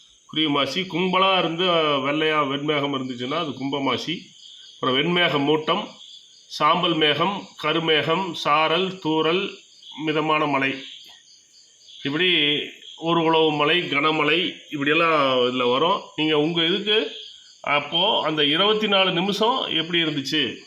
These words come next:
அதாவது ஆறு மணிலிருந்து ஆறு இருபத்தி நாலு வரைக்கும்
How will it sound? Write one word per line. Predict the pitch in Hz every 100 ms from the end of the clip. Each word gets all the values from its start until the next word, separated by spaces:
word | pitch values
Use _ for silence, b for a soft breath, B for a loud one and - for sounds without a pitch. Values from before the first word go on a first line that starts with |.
| - - - - - B B B B - -
அதாவது | - 185
ஆறு | 156 156 202
மணிலிருந்து | 196 190 175 190 233
ஆறு | 185 180 175
இருபத்தி | 175 180 175
நாலு | 175 160
வரைக்கும் | 156 160 143 123